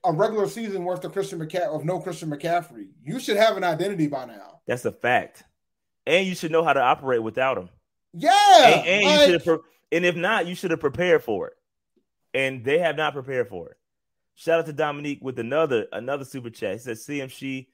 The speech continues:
Speaker 2: C M C should not make this big of a difference. Uh, S M H, we still have other talent. Give the team, uh, to give the team some fight." I agree. You got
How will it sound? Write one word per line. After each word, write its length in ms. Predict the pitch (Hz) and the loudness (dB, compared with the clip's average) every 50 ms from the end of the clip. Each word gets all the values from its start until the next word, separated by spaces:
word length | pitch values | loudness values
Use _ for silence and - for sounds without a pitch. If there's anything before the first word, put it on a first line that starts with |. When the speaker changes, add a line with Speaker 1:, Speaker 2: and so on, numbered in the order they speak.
| _ _ | _ _
Speaker 2:
C 180 | - 160 165 | -8 -6 -6
M 60 | 165 160 | -6 -6
C 160 | - 156 156 | -8 -10 -12
should 240 | - - 127 120 - _ | -12 -12 -14 -16 -16 _
not 320 | 113 113 123 131 139 - 123 | -12 -8 -6 -6 -6 -4 -4
make 180 | 127 127 123 | -4 -6 -4
this 140 | 131 120 113 | -6 -10 -6
big 180 | 117 123 117 113 | -4 -4 -4 -4
of 60 | 107 | -6
a 80 | 104 101 | -6 -4
difference. 500 | 110 123 123 - 131 123 117 - - _ _ _ _ _ _ _ _ _ - | -4 -4 -4 -4 -8 -10 -10 -10 -16 _ _ _ _ _ _ _ _ _ -4
Uh, 160 | 107 107 - | -2 -2 -2
S 220 | - 120 127 127 - | -2 -2 -4 -4 -6
M 140 | 123 123 123 | -6 -4 -2
H, 340 | 123 120 117 117 - - _ _ _ _ _ _ _ _ _ _ _ _ _ | -2 -2 -2 -6 -10 -20 _ _ _ _ _ _ _ _ _ _ _ _ _
we 180 | - 104 110 | -10 -8 -8
still 320 | 110 - - - 139 135 139 | -8 -8 -6 -4 -2 -2 0
have 320 | 139 127 123 120 117 - _ | 0 0 0 0 0 -2 _
other 200 | 123 123 123 131 | -2 0 0 -2
talent. 440 | 127 - 143 131 123 123 120 120 - _ _ _ _ _ _ _ _ _ | -4 -6 -6 -4 -4 -2 -4 -6 -8 _ _ _ _ _ _ _ _ _
Give 260 | 123 127 131 123 110 | -6 -6 -6 -6 -10
the 60 | 113 | -14
team, 540 | 101 - - 135 127 127 127 127 123 123 - - | -16 -14 -12 -12 -10 -10 -8 -10 -10 -12 -10 -6
uh, 280 | 117 113 113 110 107 101 | 0 2 4 4 4 2
to 140 | - - 107 | 0 -4 -2
give 160 | 113 127 120 | -2 -2 -2
the 60 | 113 | -4
team 180 | - - 127 117 | -6 -10 -10 -10
some 120 | 110 101 - | -10 -8 -2
fight." 180 | - 120 - - | -2 -2 0 0
I 200 | - 151 185 220 | 0 0 0 0
agree. 420 | - 269 370 440 453 330 185 - _ _ _ _ _ _ _ _ _ - | 0 2 6 6 6 6 4 -2 _ _ _ _ _ _ _ _ _ -6
You 140 | 139 160 | -4 2
got 400 | 135 135 160 202 233 233 208 - | 6 8 8 8 8 6 4 0